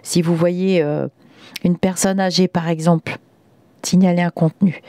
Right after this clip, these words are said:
mise en danger des personnes. Par exemple, quand on a eu les histoires de, de personnes âgées, euh, qui se font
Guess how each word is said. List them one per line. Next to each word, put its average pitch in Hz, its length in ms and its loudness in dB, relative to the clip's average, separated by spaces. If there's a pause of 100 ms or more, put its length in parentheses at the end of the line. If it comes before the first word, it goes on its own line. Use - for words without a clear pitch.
(500)
mise 202 240 4
en 202 100 0
danger 196 320 0
des 185 120 -2
personnes. - 580 -4
Par 170 140 0
exemple, 190 260 0
quand 185 240 -4
on 170 120 -2
a 180 120 2
eu 190 100 2
les 165 260 0
histoires 180 420 -2
de, 160 300 -6 (420)
de 160 60 2
personnes 180 440 -2
âgées, 185 640 2
euh, 160 140 2
qui - 160 -4
se - 180 -2
font 175 400 0